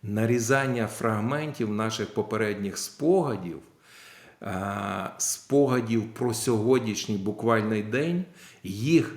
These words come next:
жорстке перетасовування, так як калатнули, і починаємо, е, зв'язувати незв'язуємі речі. А,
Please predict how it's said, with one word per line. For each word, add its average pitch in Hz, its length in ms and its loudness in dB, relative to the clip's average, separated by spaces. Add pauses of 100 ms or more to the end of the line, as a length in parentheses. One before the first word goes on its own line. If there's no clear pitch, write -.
жорстке 120 520 0
перетасовування, 120 1160 2
так 101 220 -6
як - 180 -8
калатнули, 120 800 2
і 127 100 -2
починаємо, 123 840 -2 (360)
е, 110 160 0 (100)
зв'язувати 123 1000 2
незв'язуємі 123 840 2
речі. 101 420 -2 (960)
А, 98 320 -4